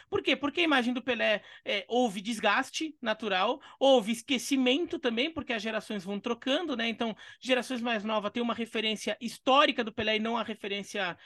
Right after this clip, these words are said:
é, de ter visto ele ao vivo. E, então, o Senna, quando ele morre, ainda mais pela forma como ele morreu, ele era muito grande. Mas se a gente lembrar, daí eu tento pegar,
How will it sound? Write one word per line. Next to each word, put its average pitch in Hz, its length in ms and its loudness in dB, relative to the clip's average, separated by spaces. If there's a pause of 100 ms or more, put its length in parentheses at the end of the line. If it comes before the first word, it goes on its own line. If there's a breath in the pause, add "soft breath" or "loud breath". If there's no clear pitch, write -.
(220 loud breath)
é, 190 300 0
de 180 100 -10
ter 233 180 2
visto 208 360 0
ele 190 180 4
ao 226 80 2
vivo. 269 420 0 (460 loud breath)
E, 247 560 0
então, 285 220 2
o 269 40 6
Senna, 294 360 2
quando 240 180 0
ele 233 100 -2
morre, 220 260 2
ainda 285 140 2
mais 330 140 -2
pela 269 160 0
forma 226 260 -4
como 214 160 -6
ele 220 80 -8
morreu, 208 220 -4
ele 220 120 -4
era 233 120 -2
muito 233 180 -4
grande. 196 280 -4 (420 loud breath)
Mas 247 140 4
se 294 60 0
a 262 40 4
gente 381 200 2
lembrar, 247 540 2
daí 226 200 2
eu 320 60 0
tento 320 240 -4
pegar, 262 400 0